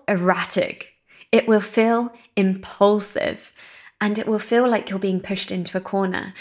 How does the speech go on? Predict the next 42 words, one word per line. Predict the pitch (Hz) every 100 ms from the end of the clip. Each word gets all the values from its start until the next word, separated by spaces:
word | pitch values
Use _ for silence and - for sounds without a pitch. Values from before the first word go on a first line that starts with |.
| - -
And | 233 226
also, | 269 381 381 - - - _ _ _ _ _ _ _ _ _ -
it's | 269 - -
often, | 330 - 311
like, | 247 202 -
a | 220
million | 220 240 277 285 285 254
and | 226
one | 220 202
reasons | 196 202 196 190 190
in |
your | 190 185
head, | 185 185
like, | 185
"Oh, | 285 294
well, | 269
you | 269 247
should | 269 -
do | 254
this | 233 226
because | 226 226 220
this, | 285 277 -
this, | 185 180
this, | - 247 240
this, | 185 170
this, | - 220 220
and | 208
this, | 196
and | 202
this." | 185 190
And | 208
it's | 226 -
like, | 226 226 _ _ - - _ -
"Oh, | 320 320
my | 285
head | 269 285
feels | - 254
like | 240 240
it's | -
going | 233 226
to | 226
explode. | 226 - - 226 214 202